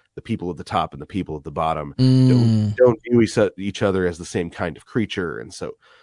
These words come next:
Speaker 1: um, a lot of, you know, s-, uh, worship by suicide, you know, in, throughout Hinduism, right? I-, in that we, we shine all that stuff up, but you read the stories of the first missionaries going into the Hindu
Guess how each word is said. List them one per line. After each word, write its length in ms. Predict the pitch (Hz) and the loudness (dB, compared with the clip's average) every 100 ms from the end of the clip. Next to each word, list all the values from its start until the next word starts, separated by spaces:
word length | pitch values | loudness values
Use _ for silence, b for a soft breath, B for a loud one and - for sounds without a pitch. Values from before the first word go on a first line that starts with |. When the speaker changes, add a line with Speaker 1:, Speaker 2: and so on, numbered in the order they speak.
| b _ | b _
Speaker 1:
um, 340 | 80 82 80 - | -8 -6 -8 -8
a 60 | 90 | -4
lot 300 | 98 98 90 | 0 2 2
of, 200 | 80 - _ _ _ _ _ _ | -4 -12 _ _ _ _ _ _
you 120 | 92 | -10
know, 340 | 76 - _ - _ _ _ | -10 -12 _ -20 _ _ _
s-, 260 | - - - | -14 -14 -10
uh, 380 | 101 87 73 71 | -4 -2 -2 -4
worship 540 | 73 92 104 - 98 - | -4 2 2 2 -6 -4
by 160 | 82 | -4
suicide, 840 | 87 - 90 78 87 76 71 71 71 | -4 -4 -4 -2 -2 0 -2 -6 -8
you 80 | |
know, 160 | 71 67 | -8 -8
in, 160 | 73 73 | -10 -12
throughout 480 | - 82 76 67 - | -8 -6 -4 -8 -14
Hinduism, 720 | - - 82 76 73 80 73 | -12 -8 -8 -8 -8 -10 -10
right? 200 | 69 50 - | -12 -14 -12
I-, 200 | 87 85 | -10 -10
in 280 | - 85 78 - _ - - | -10 -10 -12 -18 _ -20 -6
that 180 | 98 - - | -6 -6 -6
we, 180 | 101 87 B B B | -6 -6 B B B
we 100 | 110 | -4
shine 400 | - 135 113 104 | 2 4 4 4
all 160 | 92 87 | 2 2
that 240 | 82 82 | -2 -2
stuff 340 | - 82 73 | -6 -6 -4
up, 160 | 80 - - | -4 -4 -6
but 80 | |
you 100 | 85 | -4
read 280 | 90 90 82 | 0 -2 -2
the 200 | 73 65 b b b _ | -6 -10 b b b _
stories 520 | - 110 95 85 85 | 0 4 6 4 0
of 120 | 76 | -6
the 80 | 82 | -4
first 300 | - 92 92 | -2 -2 0
missionaries 640 | 92 - 85 73 73 - | -4 -2 -4 -4 -8 -10
going 300 | 87 85 82 | -6 -4 -4
into 180 | 78 73 | -6 -8
the 100 | 65 | -12
Hindu 440 | 78 85 76 69 | -8 -6 -6 -10